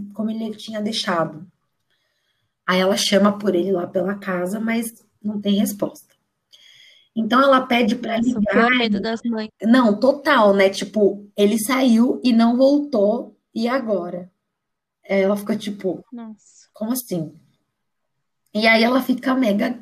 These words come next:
Speaker 1: nervosa e pede pra ligar pra todo mundo que conhecesse o filho dela, pra saber onde ele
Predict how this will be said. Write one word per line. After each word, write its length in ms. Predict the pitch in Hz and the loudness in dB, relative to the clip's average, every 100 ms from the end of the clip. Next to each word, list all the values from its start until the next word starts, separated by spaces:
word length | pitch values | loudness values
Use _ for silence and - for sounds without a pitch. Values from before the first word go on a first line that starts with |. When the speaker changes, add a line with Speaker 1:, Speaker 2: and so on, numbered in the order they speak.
| - _ _ _ _ _ _ | -16 _ _ _ _ _ _
Speaker 1:
nervosa 800 | 233 262 285 190 180 180 196 226 | 0 2 2 2 4 4 2 0
e 60 | 269 | -4
pede 360 | - 202 190 | -4 -4 -4
pra 220 | 233 254 262 | -8 -6 -2
ligar 400 | 269 226 226 - | -2 -2 -4 -4
pra 140 | 262 | -6
todo 360 | - 269 240 285 | -4 -4 -2 0
mundo 360 | 277 269 285 | -2 0 -2
que 100 | 294 | -4
conhecesse 540 | - 294 302 - 285 294 | -4 -2 -2 -2 -4 -4
o 20 | |
filho 260 | - 330 | -6 -6
dela, 300 | 339 220 196 | -2 0 -2
pra 160 | - 202 | -2 -4
saber 580 | 202 220 190 190 214 - - _ _ _ | -4 -2 0 0 0 -8 -20 _ _ _
onde 200 | 214 | -6
ele 100 | 208 | -4